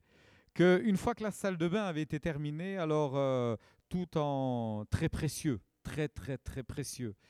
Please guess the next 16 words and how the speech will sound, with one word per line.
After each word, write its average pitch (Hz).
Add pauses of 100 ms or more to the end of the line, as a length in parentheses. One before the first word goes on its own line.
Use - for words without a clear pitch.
(420)
Une 147
fois 214
que - (340)
tout 311
avait 202
été 185
terminé, 180
mais 208
c'était 202
parfait. 220 (880)
Manque 202
de 185
chance, - (340)
ça -
convenait 160
pas. 117